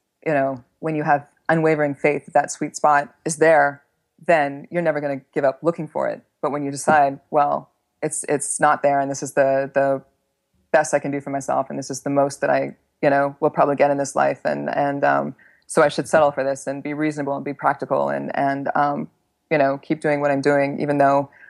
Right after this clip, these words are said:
what I'm doing is, like, killing me slowly." I, I think that's, um, that's an easier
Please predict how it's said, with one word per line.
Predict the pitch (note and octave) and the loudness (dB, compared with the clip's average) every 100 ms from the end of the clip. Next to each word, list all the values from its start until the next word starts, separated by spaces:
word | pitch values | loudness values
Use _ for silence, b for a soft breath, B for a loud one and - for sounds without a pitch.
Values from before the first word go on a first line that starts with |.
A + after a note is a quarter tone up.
| B | B
what | D#3 | 2
I'm | C#3+ | 2
doing | C#3 D#3 C#3+ C3+ | 4 4 4 4
is, | C3+ C3 | 0 0
like, | C#3+ C#3 | -2 -2
killing | - C#3+ C3+ | -2 -2 0
me | C3+ | -6
slowly." | - D#3 C#3 C#3 | 2 2 2 0
I, | C#3+ - | -2 -2
I | |
think | - D3 | -6 -2
that's, | D3 C#3 - - b b b b b _ | -2 -2 -8 -14 b b b b b _
um, | D3 C#3+ C3+ C#3+ C3+ _ _ _ _ _ | 0 0 -2 -6 -12 _ _ _ _ _
that's | - F3 | 0 2
an | E3+ | 0
easier | D#3+ D#3+ D#3 C#3 C#3 | 0 2 2 2 -4